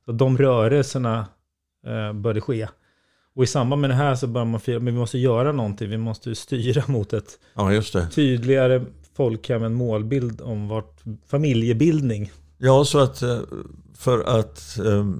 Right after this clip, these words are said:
Speaker 2: det som irriterar präster och läkare och andra beslutsfattare på lägre nivå, det är ju det att, eh,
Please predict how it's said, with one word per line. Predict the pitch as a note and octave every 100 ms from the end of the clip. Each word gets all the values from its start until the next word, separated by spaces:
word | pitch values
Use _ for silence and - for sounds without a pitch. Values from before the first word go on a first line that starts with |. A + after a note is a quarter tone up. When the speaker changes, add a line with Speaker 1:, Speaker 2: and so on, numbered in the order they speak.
| A2 -
Speaker 2:
det | G#2+ A#2+
som | B2+ B2+
irriterar | A#2+ A#2+ C3+ D3+ D#3
präster | D#3 E3+ D3 - G2
och | G2
läkare | A#2 A2 - F2
och | F#2
andra | G2+ F2+ E2+ F2+ - - - - - - - - - - _ _
beslutsfattare | B2 A#2+ C3+ G#2 - A2 G2+ - - D2+ - G2 - F#2
på | - A2
lägre | G#2+ F#2+ F#2
nivå, | F#2 G2+ G#2+ F#2+
det | F2+
är | A2
ju | A2+
det | B2+ G#2 -
att, | G2+ F#2+ - -
eh, | G2